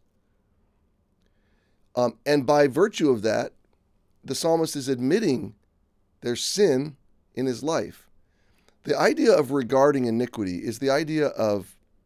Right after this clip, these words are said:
withholding or protecting or retaining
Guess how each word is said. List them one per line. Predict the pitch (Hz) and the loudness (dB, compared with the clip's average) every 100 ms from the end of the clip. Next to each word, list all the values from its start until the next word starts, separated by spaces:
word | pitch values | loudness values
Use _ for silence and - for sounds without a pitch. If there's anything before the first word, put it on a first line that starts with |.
| _ _ _ _ _ _ | _ _ _ _ _ _
withholding | - 123 - 139 151 156 151 - - | -6 -6 -2 0 2 0 -2 -6 -4
or | 113 | -4
protecting | - 120 - - 127 - 135 131 - | -4 -10 -8 -6 -6 -6 -8 -8 -10
or | - 110 107 | -6 -4 -2
retaining | 104 104 - 123 127 135 147 | -4 -8 -8 -4 -2 -2 -6